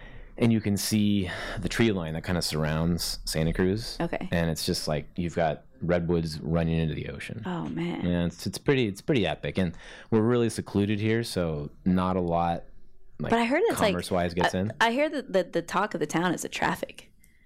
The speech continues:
Speaker 1: Oh, it's bad.
Speaker 2: Oh, it's like, "Oh,
Speaker 1: But
Speaker 2: you
Speaker 1: it's,
Speaker 2: wanna go
Speaker 1: it
Speaker 2: there? Ch-, you g-, give yourself <laughs> forty-five minutes to
Speaker 1: But
Speaker 2: get
Speaker 1: it's,
Speaker 2: there."
Speaker 1: it's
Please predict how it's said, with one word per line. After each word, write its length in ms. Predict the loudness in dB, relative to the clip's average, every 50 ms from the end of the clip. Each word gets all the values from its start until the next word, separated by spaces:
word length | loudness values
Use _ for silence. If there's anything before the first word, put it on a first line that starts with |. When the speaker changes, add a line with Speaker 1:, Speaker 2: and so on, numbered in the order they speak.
| -20 -8 0 2
Speaker 1:
Oh, 140 | 2 4 2
it's 80 | 2 0
bad. 380 | 0 0 2 0 -2 -4 -10 -18 -8 -2 0
Speaker 2:
Oh, 100 | 2 2
it's 120 | 2 2 2
like, 300 | 0 0 0 -2 -6 -2 0
"Oh, 80 | 4 4
Speaker 1:
But 100 | 6 6
Speaker 2:
you 60 | 4
Speaker 1:
it's, 80 | 4 4
Speaker 2:
wanna 100 | 4 4
go 80 | 4 4
Speaker 1:
it 20 |
Speaker 2:
there? 420 | 4 4 4 4 2 0 -2 -6 -12 -12
Ch-, 120 | -8 -2 0
you 120 | 2 2
g-, 400 | 2 4 4 4 4 4 4 2
give 160 | 2 2 2
yourself 280 | 4 4 4 4 4 4
<laughs> 20 |
forty-five 480 | 4 2 2 2 4 4 4 4 4 2
minutes 340 | 0 0 2 2 0 2 2
to 80 | 2 2
Speaker 1:
But 40 | 4
Speaker 2:
get 140 | 2 0 0
Speaker 1:
it's, 100 | 0 2
Speaker 2:
there." 400 | 2 2 2 2 0 0 -2 -2 -2
Speaker 1:
it's 180 | -4 -2 0